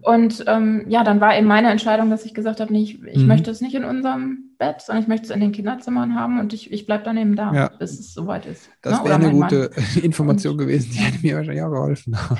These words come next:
Speaker 1: <laughs> Ja.
Speaker 2: Anfangs geht das ja auch, aber irgendwann, wenn das Kind vier,
Speaker 1: Mhm.
Speaker 2: fünf ist, dann sind die auch echt groß, ne? Und dann in einem normalen Bett ist es einfach zu eng. Ja.
Speaker 1: Ja, na, da muss man gucken. Wir hatten dann auch ein, ein größeres Bett und wir hatten auch
Speaker 2: Mhm.
Speaker 1: mal Geschwisterzimmer und so. Ähm,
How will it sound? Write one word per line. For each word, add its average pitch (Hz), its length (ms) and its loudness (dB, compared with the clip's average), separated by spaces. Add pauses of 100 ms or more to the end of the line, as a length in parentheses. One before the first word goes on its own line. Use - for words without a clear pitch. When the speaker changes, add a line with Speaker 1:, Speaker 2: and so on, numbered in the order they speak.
(1120)
Speaker 1:
<laughs> 339 440 -4
Ja. 285 100 -2
Speaker 2:
Anfangs 131 380 2
geht 147 160 2
das 151 140 0
ja 117 100 0
auch, 117 140 2
aber 117 140 -2
irgendwann, 139 320 2
wenn 131 100 -2
das 127 120 -4
Kind 127 240 -4
vier, 123 220 0
Speaker 1:
Mhm. - 40 -12
Speaker 2:
fünf 135 220 -2
ist, 160 180 -2
dann 147 80 -4
sind 135 200 -2
die 120 100 -2
auch 113 80 -8
echt 135 180 -6
groß, 123 360 -2
ne? 131 160 -2
Und 113 80 -6
dann 113 300 -4
in 123 120 0
einem 117 80 2
normalen 117 420 4
Bett 123 220 2
ist 117 160 -6
es 120 80 -12
einfach 107 300 -8
zu - 160 -8
eng. 113 260 -4 (1000)
Ja. 107 240 -2 (1400)
Speaker 1:
Ja, 214 260 4
na, 214 140 2
da 202 100 2
muss 214 140 2
man 220 100 2
gucken. 220 220 0
Wir 196 60 4
hatten 185 120 0
dann 196 140 0
auch 202 160 -2
ein, 196 140 -4
ein 196 140 -4
größeres 247 600 -4
Bett 214 280 -2
und 185 160 -6
wir 185 120 -6
hatten 190 200 -8
auch 170 120 -4
Speaker 2:
Mhm. 123 80 4
Speaker 1:
mal 123 100 2
Geschwisterzimmer 208 1700 -2
und 190 140 -6
so. 190 240 -6
Ähm, 185 440 -4